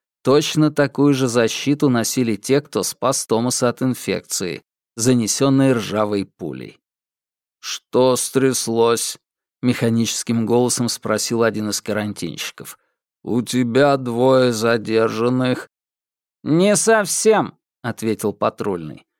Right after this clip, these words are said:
«Вон тот на стуле иммуняк. Хотел, как в цирке, на задержание поглазеть».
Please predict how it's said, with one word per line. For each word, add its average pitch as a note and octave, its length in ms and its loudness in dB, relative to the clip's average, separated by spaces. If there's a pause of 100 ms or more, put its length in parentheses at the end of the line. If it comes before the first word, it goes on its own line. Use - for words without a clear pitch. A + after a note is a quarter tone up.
(320)
«Вон E3+ 360 0
тот G#3 320 0
на F#3+ 180 2
стуле G#3+ 760 2
иммуняк. G3+ 880 0 (420)
Хотел, F#3 540 2
как F#3+ 260 0
в - 80 -8
цирке, G3+ 500 2
на F#3+ 180 2
задержание F3 960 2
поглазеть». C3 1080 0